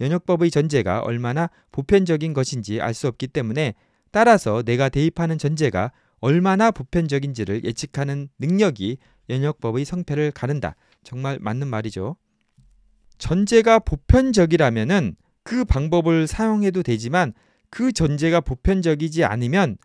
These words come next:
그 방법을 사용하지 않는 것이 좋다고 합니다. 예시가 다양하지 않아 둘 중 어느 쪽이 옳은지 알 수 없으면 귀납법으로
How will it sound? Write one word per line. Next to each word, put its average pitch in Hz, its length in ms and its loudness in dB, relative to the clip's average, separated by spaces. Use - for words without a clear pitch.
그 233 180 -4
방법을 135 480 0
사용하지 202 640 0
않는 170 400 2
것이 131 500 -2
좋다고 135 480 -2
합니다. 151 540 -4
예시가 214 480 4
다양하지 165 580 2
않아 127 380 0
둘 190 220 0
중 226 260 0
어느 147 220 2
쪽이 151 360 -2
옳은지 160 480 0
알 120 220 0
수 156 220 -2
없으면 135 500 -2
귀납법으로 165 920 2